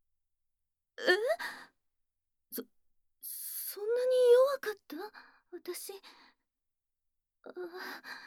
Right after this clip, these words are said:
た-、確かに、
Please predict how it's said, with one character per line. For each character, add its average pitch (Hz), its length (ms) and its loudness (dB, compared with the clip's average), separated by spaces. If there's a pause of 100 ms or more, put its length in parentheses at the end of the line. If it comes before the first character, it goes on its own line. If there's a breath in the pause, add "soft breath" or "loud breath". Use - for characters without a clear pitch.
(960 loud breath)
た-、 - 120 -12
確 - 20 -18 (1500 loud breath)
か 494 220 4
に、 285 320 0